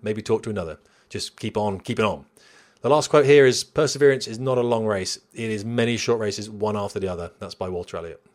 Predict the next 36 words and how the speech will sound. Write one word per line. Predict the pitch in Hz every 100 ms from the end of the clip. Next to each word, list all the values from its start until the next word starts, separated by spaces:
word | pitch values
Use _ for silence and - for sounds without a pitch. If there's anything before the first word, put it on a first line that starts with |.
| _
So | - 113
stay | - 156
safe, | 165 143
Warriors. | 139 135 135 135 - - -
I'll | 120
put | - 147
up |
another | 143 135
post | 123 123 113
soon. | - 123 123 123 - -
I'm | - 104
not | 101
too | 107
sure | - 104
it's | -
gonna | 104
be | 95 92
right | 87
now, | 87 87
but | 85 110
obviously | 107 - 110 110
any | 120 117
issues, | 113 - 113 107 - - - _ 123
whack | 131 147
a |
tweet | 131 151 139
out | 123 120
there, | 120 120 -
like | 135 143
the | 131
Facebook | - 131 - 113
page | 123 117
and | 110
post | 120 113
a | 110
comment, | 113 110 107